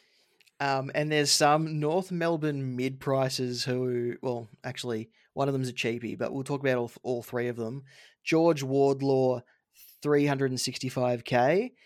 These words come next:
Dylan Stevens, three hundred and twenty-four K. And then Colby McKercher, two hundred and two K. Colby McKercher's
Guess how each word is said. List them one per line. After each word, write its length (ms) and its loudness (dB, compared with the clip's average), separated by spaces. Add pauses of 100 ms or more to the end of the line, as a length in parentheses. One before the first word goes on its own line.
(260)
Dylan 440 2
Stevens, 840 2
three 240 2
hundred 240 2
and 80 -6
twenty-four 600 0
K. 260 0
And 100 -2
then 180 -6 (120)
Colby 320 0
McKercher, 640 0 (540)
two 200 4
hundred 340 0
and 220 -8
two 320 0
K. 360 0
Colby 260 6
McKercher's 580 2